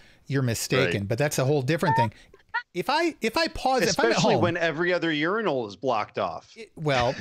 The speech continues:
Speaker 1: there's that too. Even if it were normal times, you wouldn't be able to do it. But today, certainly not.
Speaker 3: Yeah.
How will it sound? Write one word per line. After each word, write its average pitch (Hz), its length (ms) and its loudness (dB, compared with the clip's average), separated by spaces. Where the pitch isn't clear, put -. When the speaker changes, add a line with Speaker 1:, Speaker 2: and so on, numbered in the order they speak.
Speaker 1:
there's 147 200 0
that 180 260 0
too. 240 340 2
Even 180 220 2
if 226 140 0
it 190 80 -2
were 185 120 2
normal 285 440 2
times, 147 340 0
you 139 100 2
wouldn't 139 180 0
be 135 80 4
able 127 180 2
to 120 40 0
do 135 200 2
it. 113 80 -2
But 143 120 0
today, 214 380 2
certainly 202 400 2
not. 104 340 0
Speaker 3:
Yeah. 82 200 -12